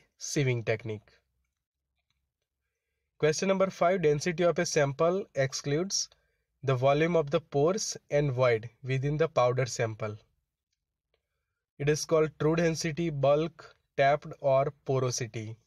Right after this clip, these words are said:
तो ये डेंसिटी को आप क्या कहोगे, कि इसके अंदर आप क्या एक्सेप्ट करते हो? सॉरी, includes the volume of pores and void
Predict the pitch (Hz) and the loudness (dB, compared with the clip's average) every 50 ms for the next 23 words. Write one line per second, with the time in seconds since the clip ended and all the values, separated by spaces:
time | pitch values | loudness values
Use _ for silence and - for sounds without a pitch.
0 | _ _ _ _ _ _ _ _ _ _ _ _ _ _ _ _ _ _ _ _ | _ _ _ _ _ _ _ _ _ _ _ _ _ _ _ _ _ _ _ _
1 | - 147 151 170 180 170 180 175 170 151 175 156 170 165 156 175 165 - _ - | -6 -2 0 0 2 2 2 0 0 -2 -2 -2 -2 0 2 2 0 0 _ 0
2 | 156 156 156 143 160 151 151 151 143 135 160 175 170 - 170 170 170 165 156 143 | 2 2 2 2 2 2 2 2 2 0 -2 -2 -2 -4 -6 -4 -2 -2 -2 -2
3 | - - - - 156 156 151 151 151 147 147 147 147 - _ 151 151 151 156 156 | -4 -6 -2 0 0 0 2 2 2 4 2 2 0 -2 _ 0 2 4 4 4
4 | 160 160 - - 143 139 - - - 156 143 - - - 143 139 131 - 147 147 | 2 0 -2 -4 -6 -8 -6 -2 -2 -2 -2 -2 -4 -4 -4 -4 -2 -2 -2 0
5 | 143 165 180 220 269 - _ _ _ _ _ _ _ _ _ _ _ _ _ _ | 0 0 -2 -2 -4 -6 _ _ _ _ _ _ _ _ _ _ _ _ _ _
6 | _ _ _ _ _ _ - - 139 135 135 139 131 147 147 139 165 165 170 185 | _ _ _ _ _ _ -2 0 0 0 0 -2 -2 -4 -4 -2 0 0 0 0
7 | 185 196 - - - - - _ 135 123 143 139 131 139 143 143 151 151 147 160 | 0 -2 -4 -6 -6 -10 -14 _ -6 -2 -2 2 2 2 2 2 2 2 2 2
8 | 165 156 - _ _ 147 147 156 180 196 202 - - 143 156 156 151 127 117 123 | 0 0 -2 _ _ -2 0 2 2 0 0 -2 -2 -2 0 0 0 -2 0 2
9 | 135 131 120 107 | 2 2 2 0